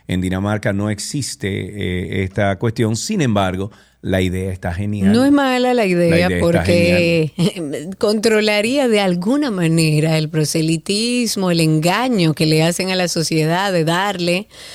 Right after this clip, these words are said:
Speaker 2: para que, para conseguir votos. O sea que no está mal, o se pudiera implementar, aunque no haya ya, podemos <laughs> implementarlo aquí. Nos están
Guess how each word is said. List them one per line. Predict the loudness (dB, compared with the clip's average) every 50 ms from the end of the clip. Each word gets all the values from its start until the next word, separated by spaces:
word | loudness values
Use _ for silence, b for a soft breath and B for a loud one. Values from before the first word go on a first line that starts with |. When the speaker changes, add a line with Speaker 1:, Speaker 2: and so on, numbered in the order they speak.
| B B B B
Speaker 2:
para | _ 0 2 2 2 0
que, | 0 0 2 2 4 4 4 2 2
para | 2 0 0 2
conseguir | 2 0 0 0 0 0 0 0 2
votos. | 2 2 2 2 0 0 -2 -4 -2 -4
O | -4 -2
sea | -2 -2
que | -2 -2
no | -2 -4
está | -2 -2 -2 0
mal, | 0 0 -2 -4 -6 _ -8
o | -6 -6 -4
se | -4 -4
pudiera | -4 -2 -2 0 0 2 2 0
implementar, | 0 0 2 2 2 2 2 2 2 0 0 0
aunque | -2 -4 -2 -2 -2 -2
no | 0 0 0
haya | 0 0 0 0
ya, | 2 0 0 0
podemos | 2 2 2 2 2 2 0
<laughs> | 0
implementarlo | 0 0 -2 -2 -2 -4 -6 -6 -6 -2 0 0 0
aquí. | -2 -2 -6 -8 -8 -8 B B B B B B B B B B B B B -2
Nos | 0 0 0
están | 0 0 -2 -2